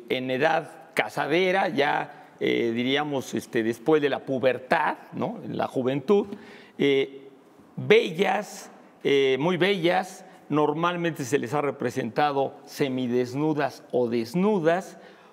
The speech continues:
muy vinculadas con connotaciones sexuales y eróticas y amorosas, eh, conectadas con la alegría de vivir, con el deleite, con el goce.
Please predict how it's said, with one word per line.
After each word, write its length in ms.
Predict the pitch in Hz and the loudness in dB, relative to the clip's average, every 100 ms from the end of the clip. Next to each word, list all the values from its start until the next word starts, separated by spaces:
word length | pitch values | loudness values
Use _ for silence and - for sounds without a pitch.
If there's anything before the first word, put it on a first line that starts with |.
| - | -16
muy 720 | - 156 190 202 202 185 175 - | -2 2 4 4 4 2 0 -4
vinculadas 1000 | 127 139 135 - 143 156 165 160 160 - | -4 -2 -2 0 2 4 2 2 0 -4
con 280 | - 131 127 | -2 -2 -2
connotaciones 920 | - 123 120 127 123 156 151 151 139 | -2 0 0 -2 -2 -2 -2 -2 -4
sexuales 1000 | - - 104 - 139 139 147 139 131 - - | -4 -4 -4 0 2 2 0 -2 -4 -10 -4
y 260 | 113 113 | 0 2
eróticas 800 | 113 135 143 160 143 147 156 156 - | 4 2 2 -2 -2 -2 -2 -4 -4
y 100 | 117 | -2
amorosas, 840 | 117 120 135 165 165 175 180 - - - - - - | -2 0 4 2 2 -4 -6 -10 -20 -20 -20 -20 -4
eh, 320 | 127 123 123 | 0 2 0
conectadas 680 | 123 131 131 - 156 156 156 | 0 -2 -2 2 2 2 -4
con 260 | - 127 117 | -4 -2 0
la 80 | 120 | 0
alegría 840 | 123 127 110 117 156 170 170 151 | -2 -2 -4 -2 -2 2 2 2
de 120 | 131 | -2
vivir, 640 | 123 127 131 160 165 151 - | -2 -2 -2 0 0 0 -2
con 180 | 131 | -4
el 160 | 123 120 | -2 0
deleite, 760 | 117 127 151 160 151 151 143 | 0 2 2 2 0 0 0
con 220 | 143 120 113 | -2 -4 -2
el 160 | 113 | -4
goce. 640 | 120 165 185 180 160 156 | 2 2 2 0 0 0